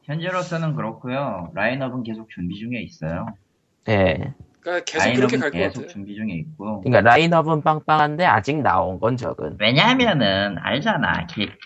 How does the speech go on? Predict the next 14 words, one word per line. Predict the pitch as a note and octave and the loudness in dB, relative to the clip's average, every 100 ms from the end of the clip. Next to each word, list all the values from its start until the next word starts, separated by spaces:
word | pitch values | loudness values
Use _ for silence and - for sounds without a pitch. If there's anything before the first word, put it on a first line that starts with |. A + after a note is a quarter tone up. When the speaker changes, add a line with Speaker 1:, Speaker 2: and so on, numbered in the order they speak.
| - | -8
Speaker 1:
그 | F#2 F2 | -6 -4
개발, | - F#2+ B2 C3 - _ _ | -2 2 2 0 -8 _ _
개발킷 | - G#2+ E3 D#3+ E3 - | 0 2 2 -2 -10 -4
받고 | A2+ G#2+ - - B2 B2 A#2+ G#2 E2+ F2 - - _ | -2 -2 -6 -6 -2 0 0 0 -4 -8 -16 -20 _
최초로 | - - - G3 F3+ D#3+ D#3+ | -10 -8 -2 0 0 -2 -2
그 | C3 A#2+ A2+ | 2 2 2
게임 | D3+ F3 | 0 2
회사에서 | F3+ E3+ C3+ B2 | 2 4 4 2
개발킷을 | - G2+ C3+ D3 D3+ - G#2 G#2+ A2+ G#2 F#2 | 0 4 4 2 -2 0 2 6 6 4 2
그 | G2 | -4
판매하기 | - E3+ F3+ E3+ A#2 | -2 2 4 4 2
전에 | G#2 G2 | 2 0
받긴 | G2 F2 B2 A2+ | -2 -2 0 0
받아요. | - G2+ A#2 A2 F2 F#2 F#2+ F#2 | 0 2 4 4 4 2 0 -4